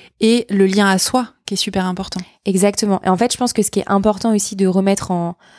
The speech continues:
Speaker 2: en lumière dans notre discussion, c'est que on questionne un, un, un problème qui est systémique. Comment est-ce qu'on fait du lien dans un système qui est l'entreprise ? Et moi, je propose de le questionner de manière individuelle. Et c'est important de comprendre, euh, la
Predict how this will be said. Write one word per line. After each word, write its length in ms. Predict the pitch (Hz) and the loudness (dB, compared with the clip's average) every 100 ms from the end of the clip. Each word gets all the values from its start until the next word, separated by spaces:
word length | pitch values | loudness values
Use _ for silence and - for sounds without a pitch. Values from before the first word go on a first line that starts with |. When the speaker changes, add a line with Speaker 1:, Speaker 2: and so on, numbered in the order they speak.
| - - | -12 2
Speaker 2:
en 100 | 196 | 2
lumière 420 | 202 202 214 220 | 4 4 2 2
dans 120 | 196 | 2
notre 160 | 185 175 | 2 0
discussion, 360 | 175 - 233 | -6 -6 -2
c'est 140 | 254 208 | 0 0
que 260 | 180 175 185 _ _ _ _ _ - | 2 0 -2 _ _ _ _ _ -2
on 60 | |
questionne 420 | 214 226 - 233 214 | 2 2 2 2 2
un, 600 | 185 180 180 175 185 180 | 2 2 -2 -4 -6 -6
un, 80 | 175 _ | -8 _
un 100 | 175 | -6
problème 360 | 175 208 220 214 | -2 2 2 2
qui 100 | 196 | 0
est 60 | |
systémique. 720 | 185 - 196 220 220 349 - - | 0 -2 -2 0 0 -2 -4 -18
Comment 240 | - 214 214 | -4 0 0
est-ce 100 | 202 | 0
qu'on 140 | 202 | -4
fait 160 | 190 196 | -4 -4
du 100 | 185 | -2
lien 160 | 202 | -2
dans 220 | 214 180 165 | 0 -2 -4
un 80 | |
système 480 | 165 - 180 208 202 | -6 -6 -4 -2 -2
qui 80 | 190 | -2
est 20 | |
l'entreprise ? 640 | 165 165 180 - 247 269 190 - - - _ | -4 -4 -6 -4 -2 0 -2 -8 -20 -20 _
Et 100 | 180 | 0
moi, 200 | 196 240 | 2 2
je 60 | |
propose 400 | - 214 202 190 | 0 -2 2 0
de 100 | 170 | 0
le 80 | 180 | -2
questionner 460 | 170 202 - 202 214 | 0 0 2 2 2
de 80 | 202 | 2
manière 280 | 175 196 - | 0 -2 0
individuelle. 560 | 202 196 190 180 185 180 | 0 0 -2 0 0 0
Et 20 | |
c'est 120 | - 185 | 0 0
important 280 | 185 202 | 2 2
de 60 | 226 | 0
comprendre, 460 | 196 196 208 208 190 | 0 -2 0 2 2
euh, 200 | 180 180 - - _ _ _ | 2 0 -6 -20 _ _ _
la 460 | 180 165 165 170 | -2 -2 -2 -6